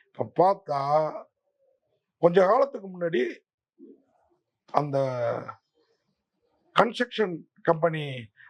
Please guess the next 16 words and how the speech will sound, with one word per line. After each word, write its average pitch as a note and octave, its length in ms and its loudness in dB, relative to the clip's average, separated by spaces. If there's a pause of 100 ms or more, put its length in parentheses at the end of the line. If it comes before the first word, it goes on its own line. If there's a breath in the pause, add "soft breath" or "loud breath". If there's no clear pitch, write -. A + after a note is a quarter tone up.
ஆரம்பிக்கிற E3 540 0
இடத்த, C#3 240 -10
நிலத்தை F3+ 460 2 (420)
ஜே D#3+ 220 2
பிக்கு G#3 340 -4
கைமாத்தி F#3 480 0
விட்ட D3 220 -6
குரூப், D3+ 360 0 (2000 soft breath)
முறை G#3+ 340 4
இல்லாம G3+ 560 -2 (640)
ஒரு E3 220 2
குரூப்ட E3 400 0
இருந்து F3+ 180 -2
அந்த E3 160 0 (1900)
இடத்த F3+ 560 0
அபகரிச்சிருக்கிறாங்க. C#3 1040 -4